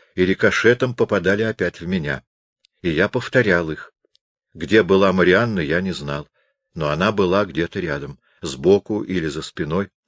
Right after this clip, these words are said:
Наверное, она с ужасом глядела на меня и дрожала.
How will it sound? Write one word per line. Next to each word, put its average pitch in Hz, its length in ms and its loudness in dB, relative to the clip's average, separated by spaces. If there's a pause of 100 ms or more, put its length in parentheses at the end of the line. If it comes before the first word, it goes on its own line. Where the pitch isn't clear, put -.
(260)
Наверное, 90 460 4
она 90 180 0
с - 180 -6
ужасом 101 500 0
глядела 92 500 2
на 147 80 -4
меня 131 320 0
и 113 140 -4
дрожала. 110 600 2